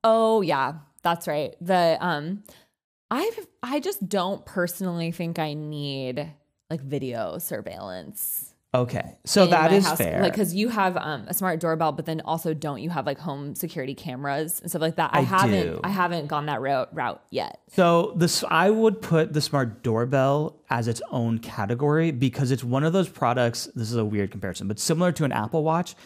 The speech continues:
Speaker 2: where it ends up being useful in a dozen ways that you didn't think it would be useful.
Speaker 1: Really? 'Cause, yeah, I'm just thinking, I'm like, "Okay, like, my house is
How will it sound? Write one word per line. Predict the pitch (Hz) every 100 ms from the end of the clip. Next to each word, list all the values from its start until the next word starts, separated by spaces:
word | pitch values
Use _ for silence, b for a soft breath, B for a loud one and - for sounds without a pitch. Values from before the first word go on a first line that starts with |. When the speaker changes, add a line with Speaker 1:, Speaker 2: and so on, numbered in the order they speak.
| B
Speaker 2:
where | - 147
it |
ends | 151 147 156
up | 151
being | 170 143
useful | 127 123 123 - 139
in | 135 107
a | 101
dozen | 104 117 120 120
ways | 104 113 127 110
that |
you | 101
didn't | 98 107 104 - - _ -
think | 104
it | -
would | - -
be | -
useful. | - - - - B -
Speaker 1:
Really? | 208 220 208
'Cause, | 226 220
yeah, | 220
I'm | 208 220
just | 247
thinking, | 226 190 175
I'm | 156
like, | 165 165 220
"Okay, | 214 185 180 180 180
like, | 165 156 -
my | 180
house | 180 180
is | 190 -